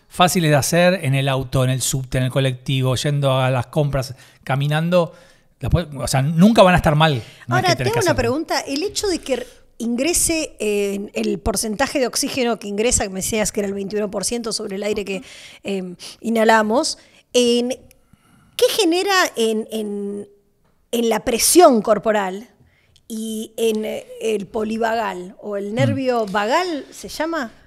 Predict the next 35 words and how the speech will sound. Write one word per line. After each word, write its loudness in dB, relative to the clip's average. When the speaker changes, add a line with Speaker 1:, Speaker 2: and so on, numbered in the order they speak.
Speaker 1:
Sí, -2
a 6
ver, 0
eh, 0
Speaker 2:
¿Y -2
qué -2
hacen 0
Speaker 1:
primero 4
Speaker 2:
estas 4
Speaker 1:
te 2
Speaker 2:
dos 4
Speaker 1:
corrijo 4
un 4
Speaker 2:
cosas? 2
Speaker 1:
segundo 4
para 0
Speaker 2:
Sí. -6
Speaker 1:
veintiún 4
por 8
ciento 4
es 4
la 4
composición -2
del -4
Speaker 2:
Ok. 4
Speaker 1:
oxígeno 2
de, -4
en 0
el 2
aire. 0
Speaker 2:
Claro. -2
Speaker 1:
Pero 0
cuando 4
uno 8
respira, 4